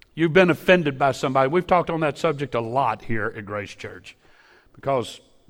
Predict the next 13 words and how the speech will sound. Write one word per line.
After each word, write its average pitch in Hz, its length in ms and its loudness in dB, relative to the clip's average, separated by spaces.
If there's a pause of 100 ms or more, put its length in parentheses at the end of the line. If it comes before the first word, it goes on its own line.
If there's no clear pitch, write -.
most 135 280 0
of 135 40 -12
the 123 60 -12
people 139 260 -4
that 123 80 -8
come 175 180 0
here 135 100 -4
has 123 100 -4
been 127 140 -4
offended 135 340 -6
by 123 120 -2
someone 123 340 -6
else. 139 420 -2